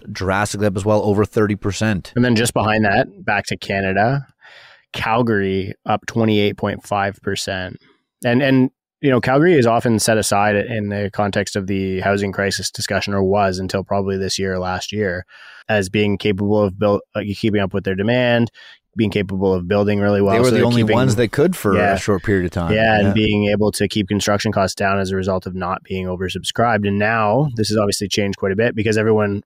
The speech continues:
Speaker 2: ironically flocked there because of housing affordability. And, uh, now it's just ruined.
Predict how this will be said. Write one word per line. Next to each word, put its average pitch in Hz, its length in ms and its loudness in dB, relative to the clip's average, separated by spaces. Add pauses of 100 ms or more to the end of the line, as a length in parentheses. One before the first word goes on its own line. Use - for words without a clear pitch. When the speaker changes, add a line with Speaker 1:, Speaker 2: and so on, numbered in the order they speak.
Speaker 2:
ironically 101 640 0
flocked 101 400 -2
there 98 260 -2
because 101 300 -8
of 98 100 -8 (140)
housing 123 280 2
affordability. 98 680 -2 (580)
And, 101 360 0
uh, 98 180 2
now 98 240 0
it's - 160 -4
just - 240 -8
ruined. 104 320 -2